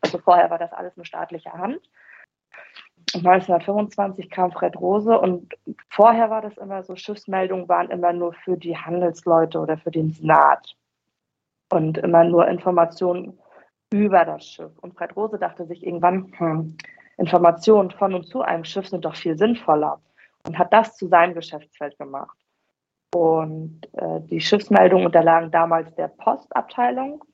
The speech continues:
oder der, der Postverwaltung des Staates sozusagen.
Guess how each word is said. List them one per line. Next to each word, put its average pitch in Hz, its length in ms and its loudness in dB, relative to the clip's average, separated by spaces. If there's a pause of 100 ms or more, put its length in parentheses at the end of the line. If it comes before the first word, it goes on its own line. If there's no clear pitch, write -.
(140)
oder 170 160 -6
der, 156 220 -6 (100)
der 147 300 -6 (560)
Postverwaltung 190 920 2
des 113 240 -12
Staates 220 560 -8
sozusagen. 226 600 0